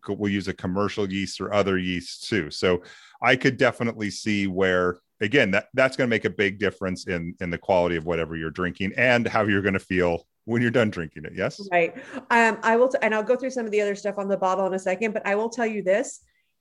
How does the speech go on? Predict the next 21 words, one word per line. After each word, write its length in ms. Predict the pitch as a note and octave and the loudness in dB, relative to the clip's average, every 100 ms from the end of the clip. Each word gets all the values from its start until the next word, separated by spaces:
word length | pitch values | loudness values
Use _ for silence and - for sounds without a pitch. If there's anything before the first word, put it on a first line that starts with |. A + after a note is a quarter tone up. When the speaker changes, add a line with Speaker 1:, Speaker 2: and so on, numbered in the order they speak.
| _ | _
Speaker 2:
since 280 | - A#3+ A#3 | -6 -2 4
I 80 | C4 | 4
started 340 | B3+ B3 A3+ | 4 4 4
drinking 300 | G3+ G#3 A3+ | 2 -2 -2
the 60 | F#3+ | -4
good 200 | F3+ G3+ | -4 -4
stuff, 340 | - C4+ C#4+ E4 - _ _ _ - | 0 2 2 0 -8 _ _ _ -10
zero 300 | F3 G3 F#3+ | -2 0 0
hangovers. 680 | F#3+ E3 A#2+ G#2+ - - - _ _ _ _ _ _ _ - | -2 -6 -6 -10 -12 -12 -16 _ _ _ _ _ _ _ -2
Speaker 1:
Yeah, 260 | F#2+ G#3+ D4 - _ _ _ | 2 2 0 -6 _ _ _
there 120 | F#2+ | 0
you 140 | G2+ G#3 | 4 4
Speaker 2:
And, 280 | A3+ A3+ A3 | 8 6 6
Speaker 1:
go. 40 | - _ _ - | -2 _ _ 0
Speaker 2:
I 80 | A#3 | 2
mean, 240 | A#3 - - _ _ _ _ _ _ _ G#3+ | 2 -2 -10 _ _ _ _ _ _ _ -4
better 360 | F#3+ B3 D4+ | 2 4 4
than 380 | B3+ B3 A#3 A#3 | 4 4 4 2
good 160 | A#3 G3 | -2 -2
wine 320 | G#3 A3+ F#3 | -2 -2 -2
even. 340 | F3 A#2+ A3+ | -4 -6 -8